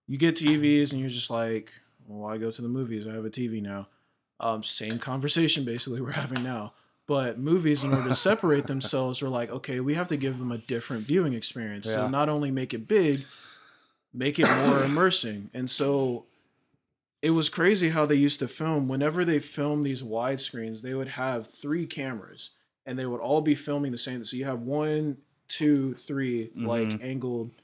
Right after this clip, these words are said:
Speaker 1: Um, and so you'd be getting this giant panoramic image, but being filmed in three sections, and then they stitch it together.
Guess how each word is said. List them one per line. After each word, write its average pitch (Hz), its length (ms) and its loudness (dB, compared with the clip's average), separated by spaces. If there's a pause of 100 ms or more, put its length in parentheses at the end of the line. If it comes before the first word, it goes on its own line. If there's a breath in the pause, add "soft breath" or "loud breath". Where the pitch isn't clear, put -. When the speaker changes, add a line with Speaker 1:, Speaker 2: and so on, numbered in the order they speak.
(340)
Speaker 1:
Um, 101 640 -4 (100)
and 117 120 -8
so - 140 -4
you'd 131 220 -2
be 139 80 0
getting 156 320 0
this 123 180 -4
giant 131 640 -4
panoramic 123 720 -8
image, 123 480 -6 (260)
but 113 200 -6
being 135 240 -4
filmed 127 440 -6
in 113 120 -4
three 117 320 -8
sections, 104 600 -8
and 110 140 -8
then 113 80 -6
they 113 120 -6
stitch - 360 -4
it 113 100 -8
together. 110 520 -6